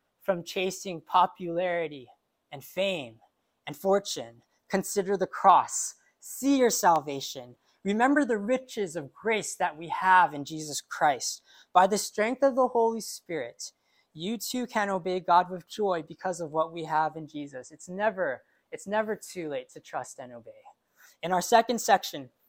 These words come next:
we see the heavenly heart of Jesus. He lives to do his Father's will. He focuses on both those who believe in him and those who reject him.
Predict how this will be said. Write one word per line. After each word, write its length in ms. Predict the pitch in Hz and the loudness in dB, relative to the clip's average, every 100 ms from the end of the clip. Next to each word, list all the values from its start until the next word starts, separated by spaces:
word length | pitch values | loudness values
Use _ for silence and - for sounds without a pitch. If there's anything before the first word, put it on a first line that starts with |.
| _ | _
we 100 | 180 | -8
see 200 | 180 233 | -6 -2
the 160 | 214 185 | 4 4
heavenly 480 | 190 226 247 240 226 | 8 6 4 -2 2
heart 280 | 220 214 | 8 8
of 140 | 208 180 | 6 -2
Jesus. 480 | 185 147 123 113 - - - | -8 -8 -8 -10 -14 -18 -10
He 220 | - 254 | -2 0
lives 340 | 262 269 269 - - | 8 8 8 0 -4
to 100 | 247 | -6
do 460 | 165 208 214 233 233 _ | -4 -6 -4 -6 -10 _
his 220 | - 208 - | 0 2 2
Father's 540 | - 185 196 208 170 | 8 10 10 6 0
will. 340 | 165 143 131 _ _ | 0 0 0 _ _
He 140 | - 214 | -6 -2
focuses 640 | - 226 226 247 262 247 | 4 4 4 -2 0 2
on 160 | 202 190 | 2 4
both 300 | 208 190 170 | 0 0 0
those 300 | 196 214 - | 2 2 0
who 120 | 240 | -6
believe 420 | 202 170 180 202 | -4 -4 -4 -4
in 120 | 233 | -4
him 220 | 233 254 233 | -2 -2 0
and 160 | 175 | 2
those 260 | 175 202 - | 4 4 2
who 100 | 220 | -4
reject 480 | 220 180 208 - - | -4 0 0 0 -8
him. 200 | 135 | -14